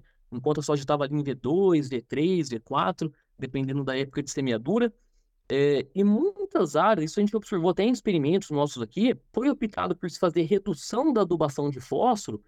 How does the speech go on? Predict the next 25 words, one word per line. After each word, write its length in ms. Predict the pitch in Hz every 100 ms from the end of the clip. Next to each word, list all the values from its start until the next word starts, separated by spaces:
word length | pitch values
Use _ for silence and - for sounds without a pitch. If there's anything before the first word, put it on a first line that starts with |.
| _
em 60 | 120
alguns 400 | 123 139 151 135
cenários 480 | 147 127 135 135 127
específicos, 520 | - 113 220 214 139
mas 180 | 139 135
mesmo 360 | 139 240 294
com 200 | 285 226
o 40 | 208
solo 400 | - 160 131 - _ _
com 160 | 147 131
alto 280 | 247 320 226
teor 280 | 196 170
de 100 | 165
fósforo, 520 | - 160 226 220 147 139
né, 160 | 202 - _ _
quando 180 | - 175
se 160 | - -
optou 460 | 208 208 - 196
nesses 300 | 214 196 175
casos 340 | - 156 131 120 _ _ _ _ _ _ -
por 120 | 156
reduzir 600 | 135 220 196 156 180 285
a 60 | 302
adubação 420 | 214 170 - 165
fosfatada, 960 | - 160 143 - 117 143 190 233 170